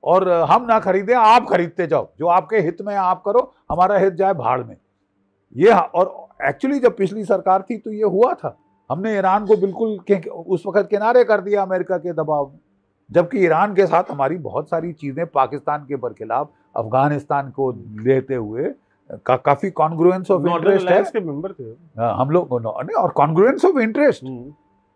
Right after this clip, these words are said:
Speaker 1: You see, तो हमने ईरान को तो दरकिनार किया कि अमेरिका को खुश करने के लिए, ना अमेरिका खुश हुआ और ईरान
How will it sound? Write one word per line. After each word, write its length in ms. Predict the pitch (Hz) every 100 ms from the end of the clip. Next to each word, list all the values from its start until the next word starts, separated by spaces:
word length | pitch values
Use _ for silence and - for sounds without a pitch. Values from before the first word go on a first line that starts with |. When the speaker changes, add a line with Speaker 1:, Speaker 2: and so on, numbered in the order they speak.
| 151
Speaker 1:
You 100 | 180
see, 140 | 254
तो 80 | 190
हमने 220 | 185 233
ईरान 300 | 214 196 202
को 120 | 208
तो 120 | 202
दरकिनार 460 | 175 175 170 180 175
किया 220 | 175 175
कि 120 | 156
अमेरिका 380 | 165 151 135 151
को 160 | 143 151
खुश 220 | 143 139
करने 300 | 139 131 139
के 80 | 131
लिए, 100 | 143
ना 140 | 165
अमेरिका 380 | 170 156 156 160
खुश 240 | 160 156
हुआ 160 | 151 165
और 160 | 160 143
ईरान 320 | 135 143